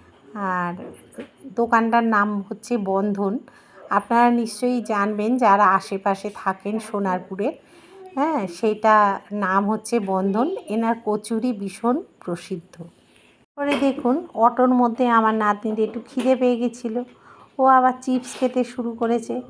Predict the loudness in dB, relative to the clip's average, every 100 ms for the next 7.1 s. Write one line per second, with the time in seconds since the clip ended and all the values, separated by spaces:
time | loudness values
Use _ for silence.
0 | -16 -18 -16 -8 2 4 6 4 2 0
1 | 0 0 0 -2 -6 -8 -8 -4 -4 -4
2 | -8 -6 -4 -4 -4 -4 -6 -4 -4 -2
3 | 2 0 0 -4 -2 -4 -6 -8 -8 -8
4 | -8 -10 -8 -10 -8 -10 -10 -14 -14 -16
5 | _ _ _ -20 -20 -10 -6 -2 2 2
6 | 2 0 0 0 0 -2 -2 -2 2 2
7 | 2